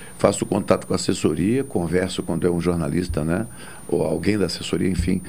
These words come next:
com colegas de preferência, né, procuro tratar com colegas, né, pra evitar qualquer outro entendimento. Ah, é o chefe de gabinete, mas não é por nada, cara. É, tu é da assessoria? Não, né?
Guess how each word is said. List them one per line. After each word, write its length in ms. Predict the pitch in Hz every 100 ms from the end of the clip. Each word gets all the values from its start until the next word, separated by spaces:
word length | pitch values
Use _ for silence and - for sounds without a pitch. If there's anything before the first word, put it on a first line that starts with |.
| - - - -
com 160 | 101
colegas 460 | - 107 101 101 104
de 80 | 101
preferência, 680 | - - 80 90 123 -
né, 120 | 87 82
procuro 300 | - - 101
tratar 280 | 92 - 87
com 280 | - 135
colegas, 580 | 160 98 85 101 - - -
né, 180 | - 85 - -
pra 140 | 69
evitar 360 | 80 - - 85
qualquer 260 | 82 -
outro 140 | 92 87
entendimento. 500 | 87 85 78 101 - - -
Ah, 120 | 135
é 20 |
o 60 | 160
chefe 220 | - -
de 80 | 143
gabinete, 440 | 143 139 135 123
mas 100 | -
não 100 | 98
é 60 | 143
por 160 | 147 131
nada, 240 | 104 82
cara. 180 | 76 78 90 85 - - - -
É, 140 | 98
tu 140 | 98 123
é 60 |
da 80 | 127
assessoria? 460 | 123 120 113 123 110
Não, 280 | 120 123 87
né? 240 | 107 139